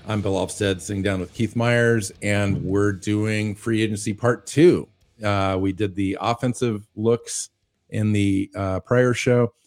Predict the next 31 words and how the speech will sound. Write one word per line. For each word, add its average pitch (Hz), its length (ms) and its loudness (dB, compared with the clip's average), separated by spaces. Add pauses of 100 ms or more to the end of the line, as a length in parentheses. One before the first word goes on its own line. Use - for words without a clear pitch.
(160)
This 107 320 -2
show, 120 320 2
we're 110 140 2
gonna 104 140 -2
focus 107 400 -4
on 101 140 -10
the 92 80 -6
defensive 101 560 -8
side 101 500 -2 (120)
of 95 160 -8
the 98 80 -4
ball. 98 480 -2 (420)
Um, 92 420 -4
free 110 280 0
agency 104 600 -2
is 92 200 -6
interesting. 104 680 -4 (360)
I 98 140 -2
think 104 340 -4
that 98 160 -6
we 101 160 0
saw 98 360 -2
on 92 100 -2
the 92 160 -6
offensive 101 520 -4
side, 98 320 -4
Keith, 101 260 -4
when 95 180 -10
we 92 100 -10
looked 101 300 -6
around 95 640 -2